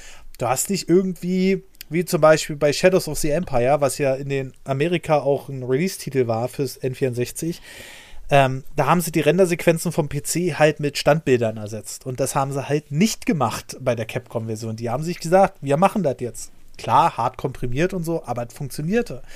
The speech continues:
Und das war für mich halt noch so ein kleines Highlight. Vielleicht stelle ich das mal in einem kurz, aber gut vor, auch ein Podcast-Format in unserem Premium-Feed.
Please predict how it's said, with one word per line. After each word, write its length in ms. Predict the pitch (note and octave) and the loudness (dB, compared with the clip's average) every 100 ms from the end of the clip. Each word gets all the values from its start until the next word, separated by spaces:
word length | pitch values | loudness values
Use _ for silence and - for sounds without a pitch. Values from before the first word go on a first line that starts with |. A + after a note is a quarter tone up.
| - - - - | -16 -18 -20 -4
Und 300 | C#3 C3+ A#2+ - | -2 -2 -4 -4
das 360 | D3 D#3 - | 0 0 2
war 220 | D3+ D3 | 2 4
für 160 | D3 D3 | 2 0
mich 380 | D#3 F#3+ - - - - - - - - | 0 -2 -4 -16 -20 -20 -18 -18 -16 -2
halt 420 | C3+ B2 A#2+ - - | 0 0 -2 -10 -8
noch 380 | C#3 B2+ - - | -2 -2 -4 -14
so 200 | C3 B2+ | -8 -8
ein 100 | B2 | -6
kleines 460 | - B2 B2+ A#2+ B2 | -4 -4 -4 -6 -2
Highlight. 440 | C3 D3+ D3+ D#3+ - - - | 2 4 2 0 -10 -20 -18
Vielleicht 500 | - D#3+ A3 - - | 2 6 6 4 -6
stelle 260 | - F#3 F#3 | 2 8 8
ich 120 | F#3 | 8
das 240 | F3 D#3+ D#3+ | 2 0 2
mal 260 | D#3 D#3 | 4 4
in 80 | C#3+ | 2
einem 160 | C#3+ - | -6 -4
kurz, 380 | - F3 F3 | 2 2 2
aber 220 | - C3+ C3 | -2 -2 0
gut 380 | D3+ D3+ - - | -2 -2 -6 -14
vor, 420 | - B2+ A#2+ B2 B2 B2+ | -4 0 2 0 -6 -14
auch 260 | C3 C3 C#3+ | -6 -4 -4
ein 100 | C#3 | -2
Podcast-Format 800 | D#3 - C#3 - C#3+ B2+ C3+ C3+ | -2 0 -2 -2 -4 -2 -2 -4
in 120 | C3+ | -8
unserem 200 | C3 B2 | -8 -6
Premium-Feed. 800 | - D3+ E3 D#3 C#3+ - D3+ - | -4 -2 -2 -4 -6 -6 -6 -6